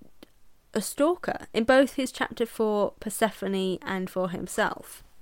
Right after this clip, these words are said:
Now, I actually quite like the chapter specific to Hades,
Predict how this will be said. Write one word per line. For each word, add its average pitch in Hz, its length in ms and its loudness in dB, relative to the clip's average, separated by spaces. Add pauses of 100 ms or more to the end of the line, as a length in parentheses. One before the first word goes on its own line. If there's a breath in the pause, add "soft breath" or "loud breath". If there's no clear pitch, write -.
(760 loud breath)
Now, 247 360 4 (320)
I 349 100 6
actually 427 220 2
quite 269 240 4
like 269 240 0
the - 80 2
chapter - 320 -4
specific - 760 0
to 190 360 0
Hades, - 720 -4